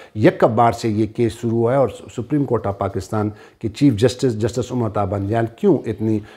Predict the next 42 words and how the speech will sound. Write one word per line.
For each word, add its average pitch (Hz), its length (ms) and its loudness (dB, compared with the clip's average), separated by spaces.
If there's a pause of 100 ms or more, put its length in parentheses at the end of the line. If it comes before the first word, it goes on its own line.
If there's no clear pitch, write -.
(140)
लचक 120 320 2
का 120 80 4
मुजाहरा 110 420 4
कर 117 200 -2
रहे 117 140 2
हैं, 123 80 0
आखिर 120 320 -4 (160)
क्या 175 160 8
वजह 117 280 0
है 110 140 2
कि 123 120 -6
उनके 117 180 -4
पास 110 340 -4
पावर्स 120 280 2
भी 127 180 -2
है, 117 240 0
आइन 110 200 -2
के 110 120 -6
मुताबिक 107 440 -4
उन्होंने 101 200 -4
फ़ैसला 127 340 -2
भी 123 120 -2
किया 123 220 -2
हुआ 117 180 0
है, 113 100 -4 (280)
तो 156 80 4
वो 175 140 8
फिर 185 280 6
क्यों 208 280 2
अपने 127 240 -2
फ़ैसले 117 360 -4
पर 117 220 -2
जो 110 100 0
है 147 200 -2 (260)
वो 170 260 8
उसको - 380 -2
अमल 113 320 -2
दरामद 110 380 -2
नहीं 104 320 4
करा 98 240 0
सकते। 92 280 -6
तो 110 120 -8